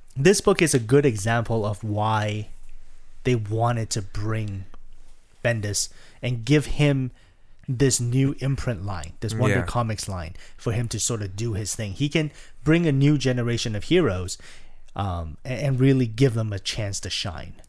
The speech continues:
Speaker 2: Yeah.
Speaker 1: You know? Um, and for me, that this book is just, like, it's the definition of that. And I really enjoy the energy of this book.
Speaker 2: Yeah. Like, when you really think about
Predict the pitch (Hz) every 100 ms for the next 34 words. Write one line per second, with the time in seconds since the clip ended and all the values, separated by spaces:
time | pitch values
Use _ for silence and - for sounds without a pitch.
0 | - 107 107 104 101 117 - - - -
1 | - 110 113 110 104 98 - - _ -
2 | - - 160 175 214 160 160 160 156 -
3 | 151 139 120 - - - - - - -
4 | - 120 - 131 139 123 110 113 98 98
5 | 87 87 - - 110 117 113 127 135 120
6 | 120 107 127 127 120 117 104 98 101 92
7 | 85 - - - - 117 107 85 - -
8 | - - - 139 143 135 147 147 143 135
9 | 151 196 202 - 131 135 123 117 107